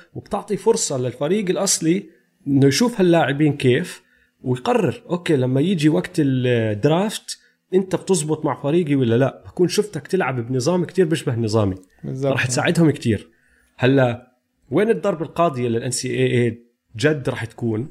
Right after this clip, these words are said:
Speaker 1: عم بيحكوا لك ال إن بي إيه غير هاي الحركة هاي، عم بيفكروا إنه كمان سنتين يشيلوا هذا القانون إنه لازم يكون عمرك تسعتاشر سنة وتكون سنة طالع من الهاي سكول لتدخل ال إن بي إيه.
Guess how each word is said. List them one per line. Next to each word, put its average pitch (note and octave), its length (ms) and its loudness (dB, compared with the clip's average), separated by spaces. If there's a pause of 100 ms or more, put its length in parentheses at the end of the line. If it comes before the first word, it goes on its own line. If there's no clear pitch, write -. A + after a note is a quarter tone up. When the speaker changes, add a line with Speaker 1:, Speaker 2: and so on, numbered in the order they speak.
Speaker 1:
عم A#2+ 120 -2
بيحكوا D#3 260 -2
لك G#3 180 0
ال C#3 60 -2
إن D#3+ 120 0
بي E3 120 2
إيه D3+ 180 0
غير E3 260 2
هاي F#3 100 4
الحركة D#3 540 0
هاي، D#3 60 2
عم C3 160 0
بيفكروا C3+ 480 -2
إنه C3+ 140 4
كمان F3 320 2
سنتين D#3 680 0 (500)
يشيلوا G#3+ 440 0
هذا E3 100 2
القانون D3 420 4
إنه A#2 140 4
لازم C3+ 260 2
يكون C#3 200 2
عمرك C3+ 260 2
تسعتاشر - 540 -2
سنة C3+ 260 0
وتكون A#2 280 0
سنة C#3+ 260 2
طالع A#2+ 320 2
من A2+ 120 2
الهاي A2+ 200 0
سكول B2 260 0
لتدخل G#2+ 340 -6
ال A#2 60 0
إن A#2 100 2
بي A2 80 0
إيه. G#2+ 220 0